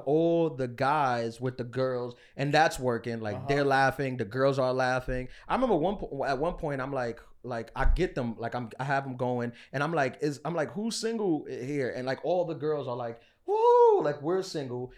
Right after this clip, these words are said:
Speaker 1: And when I asked that, I noticed that the men got kinda, like, upset.
Speaker 2: Uh-huh.
Speaker 1: Like, they looked at 'em and they were, like, a little angry.
Speaker 2: Uh-huh.
Speaker 1: And I tried to continue on, but they weren't giving me,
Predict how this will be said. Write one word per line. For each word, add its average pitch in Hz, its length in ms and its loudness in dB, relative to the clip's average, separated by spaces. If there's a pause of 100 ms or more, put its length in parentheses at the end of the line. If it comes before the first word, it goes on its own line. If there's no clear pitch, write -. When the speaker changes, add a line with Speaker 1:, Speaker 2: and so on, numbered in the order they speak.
(160)
Speaker 1:
And 135 280 -2
when 139 160 -2
I 147 100 2
asked 160 340 0
that, 196 200 0
I 139 60 0
noticed 151 440 0
that 135 180 -4
the 127 80 -4
men 131 380 -4
got 117 220 -4
kinda, 127 220 -6
like, 110 220 -8
upset. 113 580 -10
Speaker 2:
Uh-huh. 120 340 -16
Speaker 1:
Like, 113 200 -4
they 120 100 -2
looked 127 260 -2
at 120 140 -2
'em 113 140 -2
and 110 100 -4
they 117 60 0
were, 113 160 -4
like, 107 200 -10
a 107 40 -12
little 110 320 -8
angry. 147 540 -8
Speaker 2:
Uh-huh. 123 360 -14
Speaker 1:
And 120 320 -4
I 127 100 -2
tried 151 280 0
to 139 60 -4
continue 135 520 -4
on, 139 340 -4
but 120 140 -4
they 120 100 -2
weren't 123 360 -4
giving 135 280 -4
me, 117 280 -10